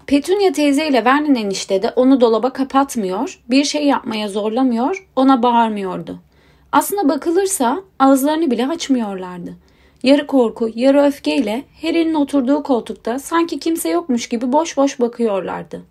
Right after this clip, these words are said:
Birçok açıdan bir gelişmeydi bu.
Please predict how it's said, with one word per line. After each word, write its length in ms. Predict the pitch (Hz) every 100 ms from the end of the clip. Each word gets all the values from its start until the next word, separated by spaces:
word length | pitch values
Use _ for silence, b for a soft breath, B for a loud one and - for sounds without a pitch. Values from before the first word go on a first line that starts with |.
| b b b b b
Birçok 360 | - 480 403 -
açıdan 420 | 240 247 302 381
bir 120 | 339
gelişmeydi 680 | 294 302 277 - 262 208 185
bu. 160 | 180